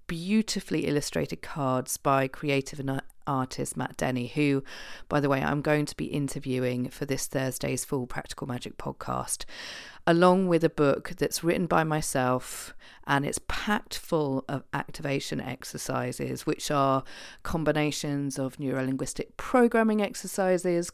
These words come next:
coaching toolkits, breathing exercises, visualizations, meditations, just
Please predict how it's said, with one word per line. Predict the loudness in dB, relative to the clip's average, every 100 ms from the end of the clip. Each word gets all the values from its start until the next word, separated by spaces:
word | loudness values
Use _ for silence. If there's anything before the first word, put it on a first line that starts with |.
| -14
coaching | -6 0 0 0 -4 -4
toolkits, | -2 0 0 -2 0 2 2 -2 -8 -8 -14 -18 -8
breathing | -4 2 2 2 2 0
exercises, | -2 -4 -10 -6 -2 -2 -2 0 -2 -2
visualizations, | 0 0 0 0 0 0 -2 -2 -4 -6
meditations, | -4 -4 -4 -4 -4 -4 -6 -4 -6 -10 -20 -20 0
just | 4 4 2 -8